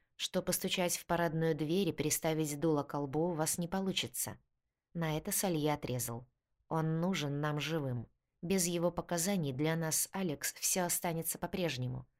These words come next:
Сам я, может, и готов ради того, чтобы эта тварь сдохла, пожертвовать своим будущим, но, Алекс, с нее должны снять все обвинения". Ведьмак коротко кивнул и отсалютовал детективу бокалом.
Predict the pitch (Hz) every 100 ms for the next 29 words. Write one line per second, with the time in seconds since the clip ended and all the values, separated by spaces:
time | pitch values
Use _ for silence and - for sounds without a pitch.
0 | _ - 196 185 180 170 165 170 151 170
1 | 226 175 151 139 - 143 147 - 131 151
2 | 156 147 147 147 139 131 - 139 156 147
3 | 143 131 139 135 131 147 147 151 139 123
4 | - 135 135 - 190 151 - - - _
5 | _ - 185 170 160 160 151 160 - 156
6 | - - 143 135 143 143 123 117 127 -
7 | _ _ _ - 202 196 208 214 214 -
8 | 190 170 - 160 160 139 151 170 185 -
9 | _ _ 233 226 - 196 175 180 156 147
10 | 175 196 175 165 147 - 147 139 147 151
11 | - 123 117 127